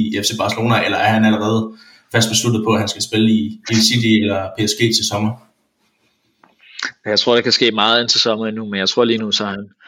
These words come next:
Speaker 2: så er han rimelig dedikeret, undskyld, og fokuseret. Øhm,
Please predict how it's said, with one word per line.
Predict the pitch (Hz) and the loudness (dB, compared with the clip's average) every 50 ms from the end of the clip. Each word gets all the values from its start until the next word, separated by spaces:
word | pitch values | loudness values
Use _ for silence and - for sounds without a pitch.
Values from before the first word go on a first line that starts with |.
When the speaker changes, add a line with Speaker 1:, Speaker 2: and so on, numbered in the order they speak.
| - - - - - - - - - - - _ - | -20 -20 -18 -16 -14 -14 -14 -14 -14 -16 -18 _ -4
Speaker 2:
så | - - 113 | -2 0 2
er | 113 | 0
han | 110 104 95 | 0 0 -2
rimelig | 98 101 104 107 107 101 - | -4 -4 -4 -2 -4 -2 -2
dedikeret, | 104 117 101 - 131 117 110 104 98 - - _ _ _ _ _ _ _ _ _ - 110 - _ _ _ _ _ _ - _ - - | -4 -4 0 2 4 4 4 4 2 0 -4 _ _ _ _ _ _ _ _ _ -16 -16 -16 _ _ _ _ _ _ -20 _ -4 -4
undskyld, | 131 - - 113 90 | -2 0 0 0 0
og | 87 95 | 0 0
fokuseret. | - 123 107 113 - - 127 113 101 98 104 98 95 - | -2 -2 -2 0 2 2 4 4 4 2 0 -2 -4 -2
Øhm, | - 110 107 104 98 98 98 95 95 92 90 92 92 92 92 98 101 | 0 0 0 0 0 -2 -6 -8 -8 -10 -10 -10 -10 -10 -12 -12 -14